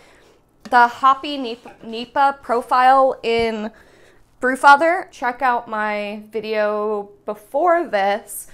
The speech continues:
to kinda get an idea of how I built this recipe and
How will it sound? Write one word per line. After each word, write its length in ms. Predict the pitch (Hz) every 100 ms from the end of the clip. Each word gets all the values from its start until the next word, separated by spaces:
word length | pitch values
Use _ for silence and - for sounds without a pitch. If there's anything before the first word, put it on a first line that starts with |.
| - _ _
to 120 | 254
kinda 240 | 247 233
get 240 | 220 220 -
an 100 | 214
idea 520 | 196 196 196 196 196
of 160 | - 180
how 460 | 202 - 190 190 185
I 100 | 180
built 260 | 175 190 -
this 200 | 226 226
recipe 600 | 220 240 240 269 294 262
and 420 | 175 175 175 170